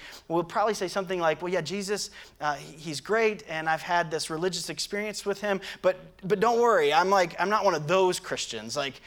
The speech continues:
I'm not gonna, I'm not gonna make too big of a deal about it. I'm not gonna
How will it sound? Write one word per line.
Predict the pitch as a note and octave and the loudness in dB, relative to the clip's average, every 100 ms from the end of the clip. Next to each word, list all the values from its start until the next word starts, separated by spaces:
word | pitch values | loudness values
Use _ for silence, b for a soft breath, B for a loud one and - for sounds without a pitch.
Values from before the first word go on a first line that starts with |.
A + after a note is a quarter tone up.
| B B | B B
I'm | D#3+ | 2
not | F#3 G3 G3+ | 4 2 2
gonna, | G#3 F3 | 0 0
I'm | F#3 | 0
not | G3 | -2
gonna | - F#3 | 0 0
make | F3+ E3+ E3 | 0 0 -2
too | A3 | -2
big | F#3+ F#3 | 0 0
of | D#3 | 0
a | |
deal | D3 D3+ D3 | 0 2 2
about | D3 D3 | 4 2
it. | D3+ | 2
I'm | D3 | 0
not | F#3 F3+ | -2 -2
gonna | F3 | -4